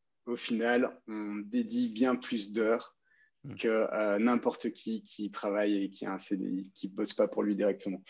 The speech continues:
Speaker 1: Donc, euh, ça, c'est une chose. Par contre,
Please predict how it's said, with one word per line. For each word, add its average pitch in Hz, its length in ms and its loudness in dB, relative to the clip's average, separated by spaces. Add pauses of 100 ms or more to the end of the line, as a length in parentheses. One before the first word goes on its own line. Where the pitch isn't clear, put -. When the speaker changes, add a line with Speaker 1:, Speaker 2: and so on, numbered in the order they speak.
(520)
Speaker 1:
Donc, 135 540 10
euh, 110 640 10
ça, 139 240 8
c'est - 140 6
une 131 100 12
chose. 202 340 12
Par - 240 6
contre, 160 500 12